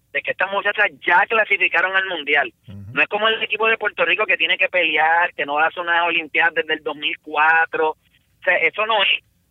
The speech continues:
Speaker 1: Estas nenas están clasificadas ya para el Mundial. Y yo me pregunto, ¿por qué no las apoya? Pues dentro de mi estrategia es que mañana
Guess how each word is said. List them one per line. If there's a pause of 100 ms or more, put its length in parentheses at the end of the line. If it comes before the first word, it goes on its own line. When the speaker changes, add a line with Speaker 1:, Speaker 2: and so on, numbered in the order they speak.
Speaker 1:
Estas
nenas
están
clasificadas
ya
para
el
Mundial. (440)
Y
yo
me
pregunto, (100)
¿por
qué
no
las
apoya? (100)
Pues (360)
dentro
de
mi
estrategia (280)
es
que
mañana